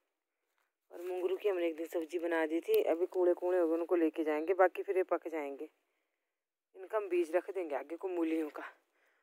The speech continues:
और ये इधर शलगम है, ये शलगम का बीज भी बन जाएगा। ये देखो अपना ही आगे को ना लगाने होंगे तो स-, बीज अपना हो जाएगा। ये देखो,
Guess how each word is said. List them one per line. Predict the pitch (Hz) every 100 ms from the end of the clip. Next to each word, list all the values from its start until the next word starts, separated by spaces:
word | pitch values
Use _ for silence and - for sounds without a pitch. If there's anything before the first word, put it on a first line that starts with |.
| _ -
और | 190 185
ये | 196
इधर | 196 190
शलगम | - 170 160 180 170
है, | 175 - -
ये | 170
शलगम | 165 185 165 170
का | 165 170
बीज | 165 151
भी | 156
बन | 165 156
जाएगा। | 151 147 147
ये | 147
देखो | 147 147 160
अपना | - 165
ही | 160 151
आगे | 147 160
को | -
ना | 190 240 _ _ _ _ _ _ -
लगाने | 170 170 165 196
होंगे | 180 165
तो | 202
स-, | - -
बीज | 160 175 170
अपना | 160 180 175
हो | 143
जाएगा। | 139 139
ये | 151 151
देखो, | 143 -